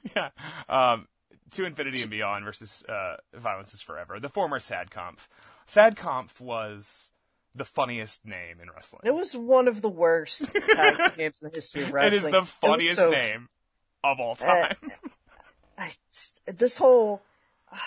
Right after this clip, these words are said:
Speaker 2: this is such a goofy thing. Um, uh, uh, you know,
Speaker 1: This
Speaker 2: I
Speaker 1: match is
Speaker 2: can't
Speaker 1: gonna
Speaker 2: think
Speaker 1: fucking
Speaker 2: of a
Speaker 1: whip, though. I, I,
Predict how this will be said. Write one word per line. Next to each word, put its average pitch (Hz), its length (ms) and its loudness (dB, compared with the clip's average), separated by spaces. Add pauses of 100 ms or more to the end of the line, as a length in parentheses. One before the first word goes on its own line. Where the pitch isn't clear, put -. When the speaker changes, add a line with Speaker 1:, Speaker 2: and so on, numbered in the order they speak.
(100)
Speaker 2:
this 208 200 -8
is 208 80 -12
such - 240 -6
a 190 40 -8
goofy 143 380 -4
thing. 135 640 2
Um, 156 480 4 (320)
uh, 175 100 4 (120)
uh, 220 60 4
you 285 160 -2
know, 254 520 4
Speaker 1:
This 208 140 0
Speaker 2:
I - 20 2
Speaker 1:
match 240 120 2
is - 60 2
Speaker 2:
can't - 80 2
Speaker 1:
gonna 170 60 -2
Speaker 2:
think - 180 0
Speaker 1:
fucking 135 100 -8
Speaker 2:
of - 20 0
a - 40 0
Speaker 1:
whip, 131 160 -2
though. 98 220 -10
I, 120 220 -4
I, 131 180 -6